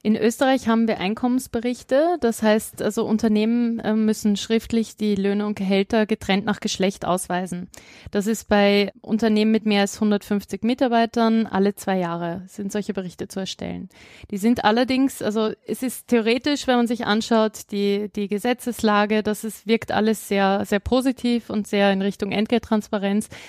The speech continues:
Aber wenn man sich dann anschaut, wie es konkret umgesetzt ist und wie, was man da in Wirklichkeit herausfinden kann, äh, gibt's da große Probleme oder gro-, viele Baustellen, um das noch zu verbessern.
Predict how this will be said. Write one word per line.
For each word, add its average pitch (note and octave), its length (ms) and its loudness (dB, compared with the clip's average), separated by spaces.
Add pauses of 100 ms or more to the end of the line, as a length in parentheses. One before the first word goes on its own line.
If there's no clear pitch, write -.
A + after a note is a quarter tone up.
(140)
Aber G#3 180 2
wenn G3+ 100 4
man G#3 140 2
sich G#3+ 140 -2
dann A3 180 0
anschaut, G#3 400 0
wie G#3 80 0
es - 220 -6
konkret G#3 540 0
umgesetzt A#3 680 0
ist B3 320 -4
und G#3 240 -2
wie, A3 320 2 (680)
was G#3+ 260 2
man A3 160 4
da G3 240 4
in G3+ 160 0
Wirklichkeit G#3 500 0
herausfinden G3 420 -2 (140)
kann, A3 300 2 (500)
äh, - 180 -6
gibt's - 240 -2
da A3+ 100 2
große G3+ 360 -2
Probleme F3+ 580 -4 (240)
oder G3+ 220 -4
gro-, F#3+ 160 -4
viele G#3+ 300 4
Baustellen, F3+ 580 0
um G3+ 100 2
das F#3+ 160 0
noch F#3+ 140 0
zu - 100 -6
verbessern. E3+ 560 -4